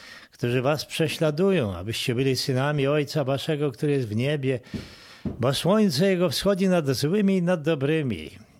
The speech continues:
i deszcz pada na sprawiedliwych i niesprawiedliwych.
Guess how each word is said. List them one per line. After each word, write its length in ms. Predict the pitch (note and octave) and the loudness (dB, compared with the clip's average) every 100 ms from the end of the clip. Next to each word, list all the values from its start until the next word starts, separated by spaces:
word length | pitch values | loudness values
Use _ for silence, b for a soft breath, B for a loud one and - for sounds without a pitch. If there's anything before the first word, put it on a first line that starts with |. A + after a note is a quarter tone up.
| - | -6
i 120 | A#2 | -2
deszcz 360 | B2 A#2+ - | 0 -2 -6
pada 340 | - A#2+ A2 A2+ | -2 -2 0 -2
na 100 | G#2 | -4
sprawiedliwych 840 | - A#2 G#2 G2 A2 D#3+ D3 C3 | -6 -4 -2 -2 -2 -2 -2 -4
i 80 | G#2 | -8
niesprawiedliwych. 1000 | F#2 - F#2 G2+ F2 G#2 G#2 G#2 - - | -8 -8 -6 -6 -4 -4 -4 -8 -12 -20